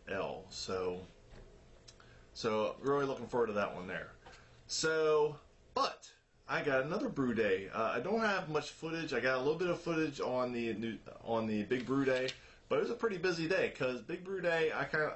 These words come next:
I like helping other people, uh, brew. So, uh, I didn't get,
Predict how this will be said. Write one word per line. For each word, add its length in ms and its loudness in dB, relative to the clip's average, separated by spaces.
I 120 0
like 240 0
helping 280 -8
other 180 -4
people, 520 -2
uh, 80 -4
brew. 380 0
So, 720 4
uh, 380 2
I 60 0
didn't 280 0
get, 120 -4